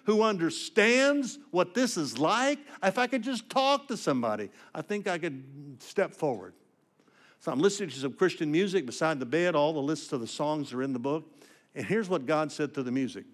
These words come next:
directly, voice of God. Here's what he said to me. <laughs> He said, "This is not about you. This is about me. And what I can do through you now,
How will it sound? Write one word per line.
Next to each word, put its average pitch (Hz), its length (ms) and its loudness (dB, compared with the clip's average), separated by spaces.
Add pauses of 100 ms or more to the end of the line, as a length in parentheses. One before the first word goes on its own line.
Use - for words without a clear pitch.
(200)
directly, 151 600 2 (340)
voice 196 300 6
of 139 160 -8
God. 104 360 -4 (340)
Here's 190 200 2
what 170 100 2
he 151 60 0
said 131 320 -4
to 117 80 -10
me. 98 260 -12 (680)
<laughs> 160 60 0 (580)
He 147 120 0
said, 127 380 -2 (1400)
"This 175 220 4
is 139 120 -4
not 151 200 2
about 143 340 2
you. 127 340 -4 (1160)
This - 220 -2
is 131 100 -2
about 135 260 4
me. 135 420 -2 (1080)
And 117 100 -4
what 147 160 4
I 160 80 4
can 156 180 -2
do 160 160 4
through 160 200 0
you 156 200 0
now, 120 480 -2